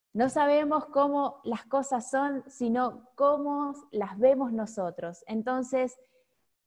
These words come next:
¿qué está pasando por la cabecita de cada uno de ustedes en estos momentos que se dan cuenta de que a veces pensamos mucho más en esos pensamientos que nos cierran posibilidades en vez de en los que nos abren posibilidades?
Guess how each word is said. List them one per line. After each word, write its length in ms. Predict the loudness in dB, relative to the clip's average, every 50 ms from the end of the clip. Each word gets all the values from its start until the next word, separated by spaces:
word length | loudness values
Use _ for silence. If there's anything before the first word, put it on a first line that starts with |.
| _ _ _ _ _
¿qué 120 | -2 -2
está 320 | -2 -4 -6 -2 -2 -2 0
pasando 520 | -2 -4 -4 -2 -4 -2 -2 -2 -2 -2
por 120 | 0 0
la 160 | 0 0 0 -2
cabecita 500 | -2 -2 -4 -4 -6 -10 -6 -2 -2 0
de 120 | 0 0
cada 200 | 0 0 0 0
uno 140 | 0 -2 -4
de 80 | -4 -6
ustedes 380 | -6 -4 -4 -2 -2 -2 -4
en 100 | -4 -4
estos 220 | -4 -4 -6 -6 -6
momentos 480 | -6 -6 -6 -6 -6 -6 -6 -6 -6
que 100 | -6 -6
se 120 | -4 -2 -2
dan 240 | 0 0 0 0 0
cuenta 560 | 0 0 0 0 -2 -2 0 0 0 0 -2 -8 -18 -20 _ _ _ _
de 260 | 4 4 4 4 4
que 320 | 4 4 4 4 4 2 -2 -10 -20 -20 _ _ 0
a 140 | 2 4
veces 500 | 6 6 6 6 4 2 0 0 0 0
pensamos 480 | -4 -6 -4 -2 0 0 0 0 0 0
mucho 320 | 0 0 -2 -2 -4 -4
más 260 | -2 0 0 -2 -2 -4 -10 -14 -8
en 180 | -4 -2 0 0
esos 260 | 0 -2 -4 -6 -8
pensamientos 520 | -8 -8 -6 -6 -6 -6 -6 -6 -8 -8
que 120 | -8 -8 -8
nos 140 | -8 -10 -12
cierran 600 | -4 0 2 4 6 6 4 2 0 -2 -4 -6
posibilidades 920 | -8 -8 -6 -6 -6 -4 -4 -4 -4 -2 -2 -2 -4 -4 -6 -8 -10 _ _
en 160 | -8 -6 -4
vez 220 | -4 -6 -6 -6
de 180 | -8 -10 -10 -10 -10
en 100 | -10 -10
los 120 | -10 -8
que 100 | -10 -10
nos 200 | -10 -10 -12 _ _
abren 400 | -10 -8 -8 -8 -8 -10 -12 -14 -14 _
posibilidades? 880 | -16 -12 -10 -8 -8 -6 -6 -6 -6 -6 -8 -8 -10 -14 _ _ _